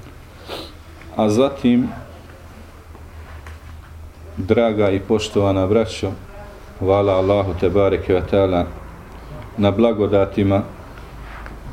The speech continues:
i mogućnostima koje nam je dao da se okupljamo u Allahovim kućama,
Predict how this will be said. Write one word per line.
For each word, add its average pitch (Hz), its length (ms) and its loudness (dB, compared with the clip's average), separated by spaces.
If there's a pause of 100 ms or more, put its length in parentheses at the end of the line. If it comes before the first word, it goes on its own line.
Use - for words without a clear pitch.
(1160)
i 104 120 6
mogućnostima 107 920 2
koje 104 360 4
nam 104 200 4
je 101 100 6
dao 113 320 4 (1900)
da 113 100 8
se 113 240 4
okupljamo 110 800 4
u 107 260 4
Allahovim 110 640 4
kućama, 104 520 2